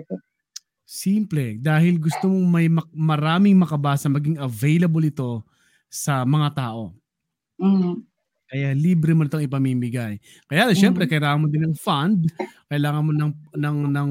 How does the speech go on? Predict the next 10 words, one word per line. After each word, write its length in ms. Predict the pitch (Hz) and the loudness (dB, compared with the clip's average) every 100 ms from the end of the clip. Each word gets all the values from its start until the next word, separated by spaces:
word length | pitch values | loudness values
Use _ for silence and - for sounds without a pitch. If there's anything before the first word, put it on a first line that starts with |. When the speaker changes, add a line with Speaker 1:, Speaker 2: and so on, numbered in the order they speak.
| 135 | -4
Speaker 2:
ng 280 | - 147 147 | -6 -4 -4
pagpapiprint. 960 | 151 143 156 160 247 190 180 160 185 - - 143 | -4 -6 -6 -4 -4 -2 0 2 0 -4 -12 -8
So, 160 | 202 | -8
pa-, 140 | 233 214 | -6 0
yung 240 | 220 226 | 2 2
mga 140 | 220 214 | 4 4
malilikom 560 | 214 208 208 - 208 | 4 4 2 0 0
na 100 | 202 | 0
fund 300 | - 190 170 | 0 -2 0
doon 400 | 180 151 143 156 | 0 -2 0 0